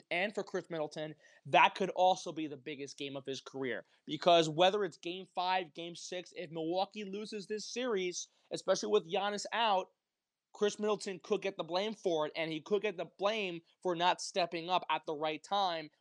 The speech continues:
We've seen that same scenario w-, with, with, with Khris Middleton time and time again. So this series, these next two games, next three games, really, again, i-, if it goes to game seven in this now best of three Eastern Conference Final Series,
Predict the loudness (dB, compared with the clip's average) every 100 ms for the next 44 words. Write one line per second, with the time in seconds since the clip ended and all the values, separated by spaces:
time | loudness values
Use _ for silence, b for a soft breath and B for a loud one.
0 | -10 -8 -8 -6 -6 -6 -10 -10 -8 -6
1 | -2 -2 -4 -2 0 0 -4 -2 -2 -2
2 | -4 -4 -4 -6 -8 -4 -4 -4 -4 -6
3 | -8 b b -8 2 2 2 -2 -8 -12
4 | -8 -6 -4 -2 -2 -2 -2 -4 -2 -4
5 | -4 2 2 4 0 -4 -6 -4 -4 -4
6 | -4 0 0 0 -2 -6 b b 0 0
7 | -2 0 2 4 4 2 2 2 4 2
8 | 2 2 2 0 0 0 2 0 4 4
9 | 4 0 -2 -2 2 2 2 -6 b b
10 | -4 -2 -2 0 4 4 4 2 2 -10
11 | -10 -12 -10 -8 -10 -10 -8 -2 -2 -2
12 | -6 -4 -2 0 6 8 8 4 0